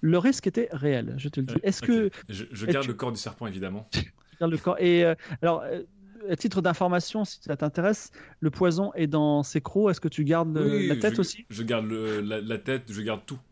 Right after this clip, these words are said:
Speaker 2: Je, je mets dans une
Speaker 1: D'accord.
Speaker 2: petite serviette et je me garde ça au chaud. Je vous le dis, mes amis, ça va nous servir.
Speaker 1: Très bien. Alors, vous, le, le trajet continue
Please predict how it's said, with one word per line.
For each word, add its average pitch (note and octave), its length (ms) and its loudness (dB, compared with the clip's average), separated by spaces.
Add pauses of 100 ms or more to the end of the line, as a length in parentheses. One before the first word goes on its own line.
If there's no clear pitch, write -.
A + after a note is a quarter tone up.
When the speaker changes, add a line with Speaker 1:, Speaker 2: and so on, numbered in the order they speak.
Speaker 2:
Je, F2 600 -10 (480)
je G#2 160 -12
mets - 100 -4
dans A2 120 -2
une G#2 80 -4
Speaker 1:
D'accord. C3+ 200 -2
Speaker 2:
petite A2+ 220 -12
serviette A2+ 340 -6
et G2+ 80 -4
je F#2+ 160 -10
me G2 200 -6
garde G2+ 200 -6
ça A2+ 160 -6
au G#2 80 -6
chaud. C3+ 300 -6 (500)
Je A2+ 160 -10
vous A#2+ 140 -2
le B2 60 -4
dis, C#3 120 -4
mes A#2+ 160 -2
amis, B2 200 -2
ça A#2 120 -10
va G#2+ 80 -6
nous A2 80 -6
servir. F#2 360 -10 (1900)
Speaker 1:
Très F#3 120 0
bien. D#3 200 0 (500)
Alors, F3 260 2
vous, G3+ 300 -2
le, F#3 280 6
le F3+ 140 2
trajet C4 280 -4
continue E3+ 380 -4